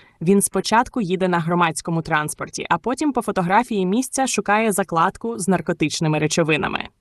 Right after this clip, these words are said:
Бабуся, яка сиділа біля будинку, починає сваритись. Але співак, не звертаючи увагу, випускає цигарковий дим. За цим всім спостерігає сам Потап, який сидить в авто і теж палить. По контексту зрозуміло, що не прості цигарки.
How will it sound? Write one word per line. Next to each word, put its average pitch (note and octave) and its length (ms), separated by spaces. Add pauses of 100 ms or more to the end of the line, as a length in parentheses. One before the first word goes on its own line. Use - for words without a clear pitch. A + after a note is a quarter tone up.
(260)
Бабуся, D#3+ 580 (120)
яка F3+ 340
сиділа F3 400
біля D#3+ 200
будинку, C4+ 500 (260)
починає C#4+ 560
сваритись. - 640 (380)
Але G3 240
співак, B3 480
не A#3 120
звертаючи G#3+ 600
увагу, A3+ 520
випускає E3+ 520
цигарковий D#3 540
дим. C3+ 300 (480)
За G3+ 160
цим F4 200
всім E4+ 300
спостерігає A3+ 720
сам E3+ 340
Потап, - 380
який D#3+ 260
сидить E3 340
в D#3 40
авто B3 360 (180)
і G3+ 100
теж D3+ 280
палить. - 460 (560)
По G#3 120
контексту A3 520
зрозуміло, F#3 520
що - 220
не D#3+ 260
прості E3+ 400
цигарки. - 540